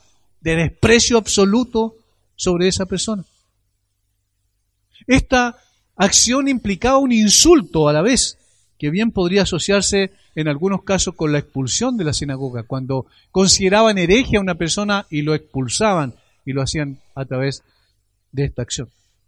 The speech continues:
En el libro de los Hechos aparecen numerosos ejemplos de esta clase de violencia.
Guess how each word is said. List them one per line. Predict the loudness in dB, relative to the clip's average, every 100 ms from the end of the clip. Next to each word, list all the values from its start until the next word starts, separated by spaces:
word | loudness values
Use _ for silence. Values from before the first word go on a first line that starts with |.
| _ _ _ _ _ _ _ _ _ _ _ _ _ _ _ _
En | -4
el | -2
libro | 2 2 2
de | 2
los | 2 0
Hechos | 0 -2 -2
aparecen | -2 0 0 0 -4 -6
numerosos | -4 0 0 0 -2
ejemplos | -4 -4 -4 -2
de | -4
esta | -4
clase | -4 -4 -2
de | -4
violencia. | -2 -4 -4 -8